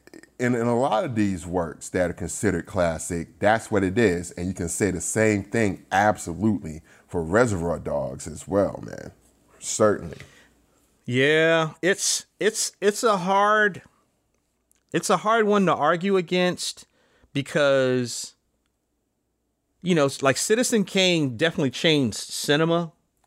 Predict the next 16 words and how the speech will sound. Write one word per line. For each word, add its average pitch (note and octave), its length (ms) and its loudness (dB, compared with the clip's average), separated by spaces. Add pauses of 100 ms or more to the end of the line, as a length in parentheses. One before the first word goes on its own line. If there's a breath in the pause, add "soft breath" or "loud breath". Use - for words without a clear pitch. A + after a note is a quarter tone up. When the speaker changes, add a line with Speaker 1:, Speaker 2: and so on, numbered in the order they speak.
(140)
Speaker 1:
Right. G2 360 2 (560)
Speaker 2:
In A2 100 -4
terms D3 300 0
of B2+ 100 0
its - 140 -2
impact. D#3 680 0 (480 soft breath)
Night D#3 260 2
of G3+ 80 4
the F3+ 60 4
Living E3+ 360 2
Dead D#3 500 2 (140)
established D#3 1000 0
a B2 120 0
genre, C#3+ 680 0 (360)
like, B2 240 -2
literally C3 760 2